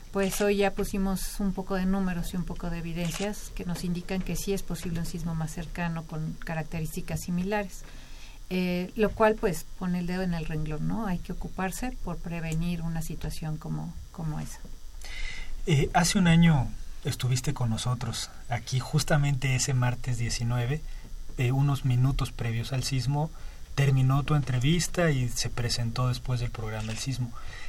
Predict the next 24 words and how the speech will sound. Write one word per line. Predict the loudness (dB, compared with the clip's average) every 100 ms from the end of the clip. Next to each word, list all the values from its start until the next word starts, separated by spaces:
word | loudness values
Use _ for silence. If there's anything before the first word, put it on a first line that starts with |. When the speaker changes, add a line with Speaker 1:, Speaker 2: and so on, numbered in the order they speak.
| -2
Speaker 2:
¿Qué | 4
es | 4
lo | 4
que | 2 2
hace | 4 4 2 2 -6 -12 -4
o | -2
qué | 2 4
ocurre, | 2 4 6 6
cómo | 6 8 8
opera | 6 4
el | 6
servi-, | 6 6 4 2
el, | 0 0 -4 -4
el, | -6 -6 -6 -6
el | -4
servicio | -4 -2 0
sismológico | 0 2 0 0 -2 -2 0 -2 -2 0
inmediatamente | 4 6 6 4 4 4 4 4
después | 2 0 0 0
de | 2
un | 4 4
acontecimiento | 4 4 2 2 2 4 6
como | 6 6 2
este? | 2 0